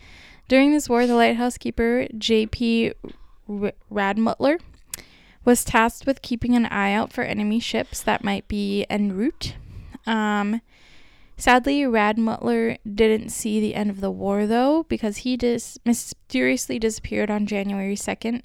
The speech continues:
eighteen fifteen. The story goes that two soldiers who were enjoying his homemade brewed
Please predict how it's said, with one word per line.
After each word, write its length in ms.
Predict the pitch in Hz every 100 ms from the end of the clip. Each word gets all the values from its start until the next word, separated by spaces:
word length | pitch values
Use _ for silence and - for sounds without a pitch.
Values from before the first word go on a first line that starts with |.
| -
eighteen 340 | - - 202
fifteen. 640 | - 196 - 208 208 320 - - - - - - - - - -
The 80 | -
story 340 | 247 277 277 254
goes 380 | 233 233 285
that 200 | 247 220
two 220 | - 269 262
soldiers 680 | - 214 208 226 302 - -
who 160 | 254
were 180 | 226 220
enjoying 520 | 214 214 214 208 214
his 200 | 226 202
homemade 580 | - - 214 214 214 196
brewed 500 | 202 208 202 196 220